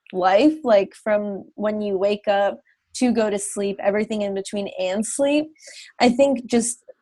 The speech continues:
focusing on those factors can impact so many other things that we're treating with medications. So I think that if lifestyle and preventative medicine is more of the conversation, then we won't be using medications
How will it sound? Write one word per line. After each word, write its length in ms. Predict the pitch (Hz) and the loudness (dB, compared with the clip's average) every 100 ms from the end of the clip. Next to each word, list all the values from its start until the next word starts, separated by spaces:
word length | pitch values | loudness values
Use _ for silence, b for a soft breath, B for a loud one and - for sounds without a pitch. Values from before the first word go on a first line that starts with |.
| _ - | _ 2
focusing 500 | 240 277 269 247 220 | 2 2 2 0 0
on 200 | 190 185 | -2 0
those 280 | 190 208 | 0 0
factors 720 | - 185 - - 254 254 247 240 - | -4 -4 -4 -2 0 2 -2 -6 -2
can 120 | 240 | 0
impact 460 | 214 220 214 208 208 | 2 0 0 -2 -2
so 360 | - - 214 | -4 2 2
many 420 | 214 208 196 190 - | 2 2 0 -2 -4
other 300 | 190 180 185 - | 0 0 0 -4
things 500 | 175 208 285 311 311 b _ - | -4 -2 0 0 -2 b _ -2
that 160 | 226 | 2
we're 180 | 240 240 247 | 4 2 0
treating 580 | - 247 233 226 214 - | 0 2 4 2 0 -4
with 420 | 208 196 208 202 196 _ - | -4 2 6 6 2 _ -4
medications. 880 | 208 180 185 190 175 - - - 240 - _ _ _ _ _ | -2 0 -2 -6 -6 -6 -8 -8 -10 -12 _ _ _ _ _
So 160 | - 269 | 2 2
I 60 | 247 | 4
think 260 | 294 277 | 0 2
that 120 | 294 | 2
if 200 | 240 226 | 2 0
lifestyle 720 | 208 190 175 196 - 240 226 214 | -2 0 0 -2 -4 -2 0 -2
and 120 | 202 | -2
preventative 480 | 208 208 202 202 196 | -4 -2 -4 -6 -8
medicine 480 | 190 202 - 233 | -6 -6 -4 -4
is 200 | 214 208 | -4 -6
more 320 | 202 196 208 214 | -8 -2 0 0
of 120 | 208 | 0
the 100 | 202 - | -6 -6
conversation, 1040 | 190 190 180 - 196 - - 262 277 277 b b _ - | -8 -8 -10 -6 -6 -6 -4 -4 -4 -6 b b _ 0
then 140 | 240 | 2
we 120 | 240 233 | 4 4
won't 320 | 202 208 196 | 2 0 0
be 60 | 220 | -2
using 500 | 196 196 196 208 196 | 0 -2 -2 -6 -2
medications 600 | 185 190 190 190 196 | -2 0 -2 -2 -4